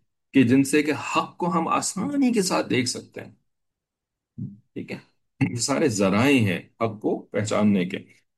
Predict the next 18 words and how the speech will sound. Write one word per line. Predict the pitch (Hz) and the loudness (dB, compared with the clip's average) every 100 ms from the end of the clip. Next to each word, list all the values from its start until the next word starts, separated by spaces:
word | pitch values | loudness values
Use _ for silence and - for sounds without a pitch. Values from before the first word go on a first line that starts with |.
| _ _ - | _ _ 0
तो | |
जो | 110 311 | 4 4
शख्स | 170 185 180 | 4 0 -2
इन | 156 | -2
जराए | 135 123 131 | 0 2 2
से | 151 139 | 2 -2
काम | - 131 170 185 | -4 0 4 4
लेकर | 180 180 180 | 2 0 -2
साहिब | - 165 190 214 | -2 0 4 4
बसीरत | 202 196 185 180 | 4 2 2 0
बन | - 123 | -4 -6
गया, | - - _ _ _ _ | -8 -12 _ _ _ _
उसने | 156 147 147 | 0 2 0
अपना | - 120 175 | -2 -2 0
नफा | 160 110 - 95 | 2 0 -2 -4
हासिल | 92 90 82 | -6 -8 -10
कर | - - | -10 -10
लिया, | - - | -10 -14